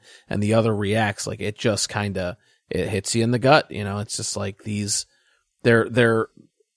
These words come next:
intrinsically connected forever, uh, for, from all the things they've both been through, both with each other and removed from each other. It's, it's,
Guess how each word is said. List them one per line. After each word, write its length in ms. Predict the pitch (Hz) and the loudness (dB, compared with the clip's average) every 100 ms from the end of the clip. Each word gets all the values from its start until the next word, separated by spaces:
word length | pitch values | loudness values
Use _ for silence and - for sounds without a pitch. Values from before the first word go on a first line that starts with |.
| _ - | _ -4
intrinsically 600 | 123 - 147 131 127 127 | -2 2 2 2 0 0
connected 520 | 123 117 - 95 90 - | 0 0 -2 -4 -6 -16
forever, 680 | - 113 104 113 92 69 - _ | -4 2 4 4 0 -6 -10 _
uh, 180 | - 98 | -8 -6
for, 300 | 101 110 101 - | -4 -4 -4 -4
from 320 | - 104 98 | -2 -2 -2
all 280 | - 117 107 | 0 2 2
the 100 | 101 | -2
things 320 | - 104 98 | -4 -4 -4
they've 220 | 98 98 | -6 -6
both 280 | - 101 95 | -4 -4 -4
been 220 | 104 98 | -6 -6
through, 300 | 98 98 95 - - - | -6 -6 -4 -6 -6 4
both 200 | 151 135 | 6 6
with 220 | 127 185 | 6 6
each 160 | 165 127 | 6 6
other 220 | 131 127 | 6 6
and 420 | 123 160 151 127 - - | 4 4 4 2 -4 -10
removed 340 | - 135 214 190 | 0 4 6 4
from 120 | 107 | 0
each 120 | 92 | -2
other. 220 | 90 69 | -4 -4
It's, 180 | 80 - | -6 -4
it's, 340 | 87 101 - | -6 -4 -8